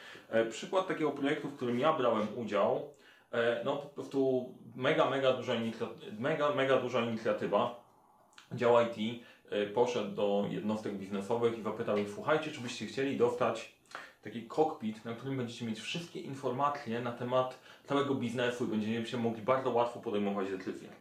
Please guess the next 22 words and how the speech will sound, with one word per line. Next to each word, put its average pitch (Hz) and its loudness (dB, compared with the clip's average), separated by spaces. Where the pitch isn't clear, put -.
No, 156 -6
dostali 139 -2
odpowiedź: 135 0
„Super, 185 -2
super, 156 -4
fajnie, 117 0
chętnie 147 0
w - -12
to 113 6
wejdziemy”. 104 2
No 170 2
i - 2
okazało 143 4
się, 135 -2
że 110 0
została 110 0
odpalona 113 6
wielka 113 0
inicjatywa, 110 2
minęło 117 4
sporo 117 2
czasu, 113 -2